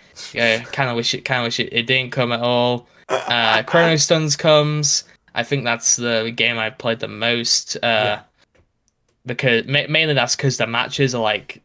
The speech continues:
Speaker 1: an hour long, but, um,
Speaker 2: <laughs> I bet,
Speaker 1: that
Speaker 2: yeah,
Speaker 1: is,
Speaker 2: yeah.
Speaker 1: uh, and then, um, eventually I, I finally, I finally played Galaxy. That, that was, like, that was only, like,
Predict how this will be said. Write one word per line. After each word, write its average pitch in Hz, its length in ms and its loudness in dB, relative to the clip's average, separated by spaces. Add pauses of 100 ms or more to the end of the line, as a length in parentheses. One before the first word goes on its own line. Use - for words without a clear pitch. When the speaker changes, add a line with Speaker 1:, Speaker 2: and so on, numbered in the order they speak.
(120)
Speaker 1:
an 120 120 -2
hour 110 200 0
long, 120 460 0
but, 110 400 0 (760)
um, 110 560 0
Speaker 2:
<laughs> - 20 -20 (1400)
I 151 60 -12
bet, 147 400 -12
Speaker 1:
that - 20 -20
Speaker 2:
yeah, 117 220 4
Speaker 1:
is, 120 240 2
Speaker 2:
yeah. 123 80 0
Speaker 1:
uh, 117 280 0 (200)
and 127 160 -2
then, 120 160 -2
um, 117 400 -2 (180)
eventually 123 720 -2
I, 117 300 0
I - 20 -2
finally, 139 480 0
I 117 100 -4
finally 143 440 0
played 120 260 0
Galaxy. 113 720 0 (500)
That, 117 300 0
that 123 100 2
was, 123 220 0
like, 113 340 0 (240)
that 135 100 2
was 139 140 4
only, 123 200 0
like, 110 280 -6